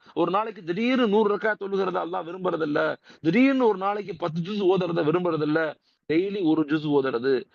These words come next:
டெய்லி ரெண்டு ரக்காத் தொழுகிறது, இதுதான் அல்லாஹ் விரும்புறான். இதான் இஸ்லாத்தினுடைய கட்டமைப்பு. Don't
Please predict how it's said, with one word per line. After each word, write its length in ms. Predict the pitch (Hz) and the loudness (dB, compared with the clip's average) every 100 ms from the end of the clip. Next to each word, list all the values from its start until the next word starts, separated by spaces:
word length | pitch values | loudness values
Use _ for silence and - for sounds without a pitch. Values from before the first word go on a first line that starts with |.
| - - | -20 -4
டெய்லி 280 | 151 202 208 | 0 2 2
ரெண்டு 300 | 151 151 156 | 0 -2 -6
ரக்காத் 320 | 151 180 - | -6 -8 -8
தொழுகிறது, 600 | 151 135 135 131 143 127 _ - | -6 -4 -4 -2 -2 -2 _ -6
இதுதான் 320 | 143 165 175 | -2 0 -2
அல்லாஹ் 200 | 135 143 | -4 -6
விரும்புறான். 400 | 131 135 123 - _ _ _ _ _ _ _ _ _ - | -4 -4 -6 -8 _ _ _ _ _ _ _ _ _ -4
இதான் 180 | 156 196 | -2 -2
இஸ்லாத்தினுடைய 580 | 208 196 190 180 170 165 | -2 -2 -2 -4 0 0
கட்டமைப்பு. 640 | 170 180 196 170 135 - _ _ _ _ _ _ _ _ _ _ _ _ _ - | -2 -2 -4 -4 -6 -10 _ _ _ _ _ _ _ _ _ _ _ _ _ -2
Don't 300 | 180 214 208 | 0 2 0